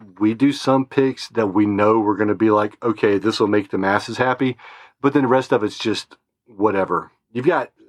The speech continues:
like, Stevie Nicks has gone into the Rock and Roll Hall of Fame twice. And I understand part of it is Fleetwood Mac and their solo career. And once again, not a knock on Stevie Nicks, but Stevie Nicks can get in twice and Iron Maiden can't get in once. It took Rush forever to get in.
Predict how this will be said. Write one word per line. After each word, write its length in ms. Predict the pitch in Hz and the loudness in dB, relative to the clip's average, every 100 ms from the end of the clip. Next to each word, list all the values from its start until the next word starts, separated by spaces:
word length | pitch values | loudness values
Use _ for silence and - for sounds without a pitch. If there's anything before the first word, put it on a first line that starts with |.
| - | -4
like, 120 | 117 | -4
Stevie 300 | - 233 175 | 0 0 2
Nicks 220 | 135 160 | 2 0
has 100 | 110 | -2
gone 160 | 120 120 | 0 0
into 100 | 104 | 0
the 80 | |
Rock 160 | 107 110 | 0 0
and 80 | 107 | 0
Roll 120 | 104 | 0
Hall 120 | 107 | 0
of 60 | 101 | -2
Fame 120 | 92 | -8
twice. 500 | - 104 80 73 - _ _ _ - | -4 -2 -2 -6 -20 _ _ _ -6
And 100 | 113 | -2
I 60 | |
understand 380 | 147 147 139 120 | 0 0 0 0
part 160 | - 127 | -2 -2
of 80 | 110 | -4
it 40 | |
is 120 | 101 | -4
Fleetwood 340 | - 135 104 95 | -2 -2 0 -2
Mac 300 | 104 117 110 | 0 0 0
and 80 | |
their 140 | 110 95 | -2 -2
solo 320 | - 220 180 | 0 2 0
career. 420 | - 110 110 127 _ _ - | 0 0 2 0 _ _ -6
And 220 | 139 139 - | -6 -6 -4
once 200 | 143 139 | -2 0
again, 160 | 131 | -2
not 160 | 113 165 | 2 0
a 40 | |
knock 240 | 143 170 160 | 2 0 0
on 80 | 131 | -4
Stevie 260 | - 143 | -2 0
Nicks, 300 | 131 220 - | 2 0 -2
but 240 | - 127 - | -2 -4 -4
Stevie 280 | - 196 190 | -10 -4 0
Nicks 180 | 180 - | 0 0
can 80 | |
get 80 | 160 | 0
in 120 | 151 | 0
twice 420 | 120 - 180 233 139 | 2 2 2 -4 -6
and 80 | |
Iron 100 | 160 | -2
Maiden 240 | 175 190 - _ | 0 0 -2 _
can't 180 | - 180 | -10 -4
get 80 | 180 | 0
in 240 | 127 85 | 0 -2
once. 480 | 80 107 233 156 - - - - _ - | -2 0 0 -6 -20 -20 -20 -20 _ -2
It 140 | 185 | -2
took 180 | - 214 | 0 -2
Rush 680 | 107 95 104 110 - - - _ _ _ | -4 -4 0 0 -2 -8 -12 _ _ _
forever 640 | - 107 - 175 143 117 | -6 -6 0 0 0 -2
to 160 | - 107 | -2 -4
get 180 | 101 | -2
in. 280 | 90 82 78 | -2 -4 -8